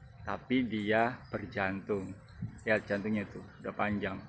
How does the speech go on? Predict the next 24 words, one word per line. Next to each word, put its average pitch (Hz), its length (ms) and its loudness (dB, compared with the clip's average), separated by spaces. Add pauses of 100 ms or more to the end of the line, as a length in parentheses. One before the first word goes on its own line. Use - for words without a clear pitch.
(600)
Sengaja 107 320 2
saya 107 280 4
nggak 101 120 0
potong 117 400 4
biar 98 400 0
kelihatan 104 400 4
bahwa 98 400 2 (640)
pisang 113 320 4
candi 113 320 4
itu 143 240 0
be-, 104 400 0
beda 113 400 4
dengan 107 480 0 (1300)
tanduk 107 320 2
madu 107 480 2
atau 104 160 2
tanduk 98 320 -4
botol 110 480 6
atau 104 80 2
tanduk 104 240 0
piar 113 400 4 (1120)
atau 95 240 -6
tanduk 98 240 -4
keramat. 117 480 8